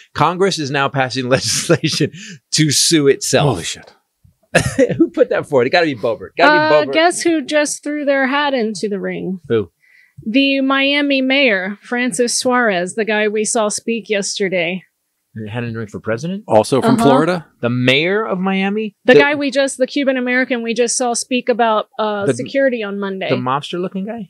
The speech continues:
Speaker 3: Yeah, the guy I said who obviously waxes, uh, that has his eyebrows done.
Speaker 1: Oh my God.
Speaker 3: That's gonna take the
Speaker 1: Do you know,
Speaker 3: Cuban vote.
Speaker 1: man, this bro level of guys who think they should be president now is just insane to me.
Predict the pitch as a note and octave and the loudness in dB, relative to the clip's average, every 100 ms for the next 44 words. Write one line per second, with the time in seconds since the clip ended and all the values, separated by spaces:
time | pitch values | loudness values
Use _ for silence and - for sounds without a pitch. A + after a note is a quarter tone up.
0 | _ A#3+ A#3+ G#3 A3+ B3 A#3+ A3+ A#3+ A3+ | _ 0 2 2 2 2 0 -2 -4 -2
1 | A3+ A3+ G#3+ A3 A3 G#3+ A3 G#3+ G#3 G#3 | -2 0 0 0 -2 -2 -2 -2 0 -2
2 | - A3+ - G3+ G3 F3+ - _ _ A3 | -4 -6 -4 -4 -4 -8 -18 _ _ -10
3 | G#3 G#3 G#3 G3+ G3+ G#3+ G#3+ - A#3 A#3+ | -6 -4 -2 -2 -4 -4 -4 -4 -4 -4
4 | A#3 A2+ G#2+ F#2+ F2+ _ G2+ F2+ F2+ F2+ | -10 -16 -18 -18 -20 _ -20 -16 -16 -14
5 | F2 - - - - - A#3 C4+ - - | -14 -16 -20 -20 -20 -2 2 2 0 -8
6 | F#3+ F3 G3 - F3 - F3+ G3 G#3 F#3+ | -8 -8 -10 -12 -14 -8 2 4 4 2
7 | F#3 F#3 E3+ D3 - B2+ C#3+ D#3 D#3 C#3 | 0 0 -2 -6 -6 -2 2 2 0 0
8 | C3+ A#2 A#2 - A2+ A2 F#2 - A2 A#2 | -2 -2 -6 -2 -2 -2 -4 -4 -2 -2
9 | G2+ G2+ A2 G#2 G2+ G#2 F#2 G#2+ G#2 G2 | -4 -12 -12 -12 -12 -14 -8 -4 -4 -4
10 | G2 - F#2+ F#2 E2+ G2+ G2 G#2+ - F#2+ | -10 -10 -10 -10 -10 -12 -12 -12 -12 -12
11 | E2+ - F#2+ F#2 F#2 F2 F2+ F2 E2+ | -12 -12 -10 -8 -8 -8 -10 -12 -14